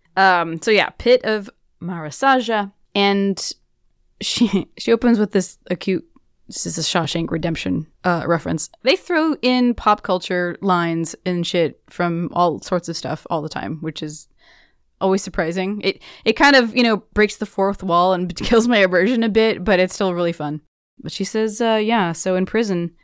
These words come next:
a man will do most anything to keep his mind occupied. One of these guys is someone who claims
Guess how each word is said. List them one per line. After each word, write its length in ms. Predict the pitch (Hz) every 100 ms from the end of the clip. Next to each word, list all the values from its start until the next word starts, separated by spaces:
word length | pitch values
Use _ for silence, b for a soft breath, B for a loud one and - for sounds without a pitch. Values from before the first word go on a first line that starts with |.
| -
a 40 |
man 300 | 160 196 247
will 120 | 247
do 200 | 220 240
most 400 | 233 226 240 - -
anything 360 | 226 175 165 147
to 40 |
keep 200 | 139 160
his 120 | 160
mind 320 | 185 180 170 156
occupied. 680 | 151 - - 156 156 170 - _ _ _ _ _ _ _
One 260 | - 196 254
of 80 | 240
these 180 | 190 165
guys 600 | 180 165 170 214 - - _ _ _ _ _ -
is 160 | 220
someone 220 | 269 254
who 100 | 233
claims 380 | 240 254 240 240